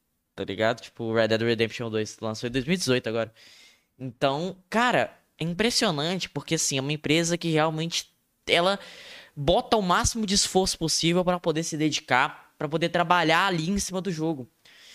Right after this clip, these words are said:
E aí a gente vê uma demora muito grande com relação aos jogos. E aí é um caso, com uma, um negócio que eu já quero entrar com vocês, eu já quero entrar em detalhes com vocês, porque é o seguinte, mano.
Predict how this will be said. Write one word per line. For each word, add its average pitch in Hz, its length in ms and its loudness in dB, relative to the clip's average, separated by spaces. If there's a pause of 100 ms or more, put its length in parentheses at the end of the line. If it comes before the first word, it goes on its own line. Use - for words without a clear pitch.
(380)
E 226 100 2
aí 262 80 4
a 220 40 0
gente 208 200 -4
vê 196 300 2
uma 202 160 0
demora 196 320 4
muito 175 180 -2
grande 180 240 0
com - 80 -4
relação 190 340 0
aos 202 120 -4
jogos. 156 520 0 (380)
E 160 140 4
aí 214 100 4
é 277 80 2
um 254 120 -6
caso, 185 320 2
com 196 80 -8
uma, 180 260 0
um 160 220 -2
negócio 156 320 2
que 185 60 -4
eu 180 40 -2
já 180 100 0
quero 214 200 0
entrar 196 320 0
com 180 100 -4
vocês, 160 460 2
eu 139 80 -2
já 143 180 2
quero 160 160 2
entrar 165 340 2
em 156 60 -2
detalhes 143 420 0
com 147 120 -2
vocês, 139 360 2
porque 175 200 -4
é - 20 0
o 180 40 -6
seguinte, 160 520 -8
mano. 131 300 -2